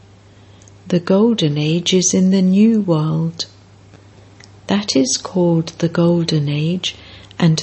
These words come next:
this is called the Iron Age. The Old World is called the Iron Age, and the New World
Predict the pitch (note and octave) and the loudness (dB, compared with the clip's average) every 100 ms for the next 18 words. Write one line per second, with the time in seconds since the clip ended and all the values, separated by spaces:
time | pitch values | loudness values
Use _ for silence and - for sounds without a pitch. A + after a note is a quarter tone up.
0 | - F#3+ G#3+ - B3 B3 - - D#3 D3+ | 0 0 2 0 -2 -4 -6 -4 -4 -4
1 | D3 - - E3 E3+ F3+ E3+ D#3 D#3 D3+ | -8 -12 -4 -2 0 0 -2 -2 -2 -4
2 | D#3 D#3 - - - - - - - - | -6 -8 -10 -12 -14 -20 -20 -20 -20 -20
3 | - - - - - - - - - - | -20 -20 -20 -20 -20 -20 -20 -20 -20 -20
4 | - - - - F#3 E3+ F3+ A3 A3 - | -20 -20 -20 -2 2 2 4 2 2 -2
5 | E3+ D3+ D3 D#3 E3+ D#3+ - - F#3+ F#3 | -2 -2 -2 -4 -4 -4 -6 -4 -2 -2
6 | F3 - - F3+ E3+ E3 D3+ D3 D3 D#3+ | -2 -6 -2 0 0 0 -2 -4 -4 -4
7 | F#3+ - - - - F3+ F3+ - F3+ F3+ | -4 -6 -10 -10 -2 -2 -2 -2 0 4
8 | G3+ A#3 A3+ F3+ F3+ F#3+ F#3+ - | 4 4 2 0 0 -2 -6 -8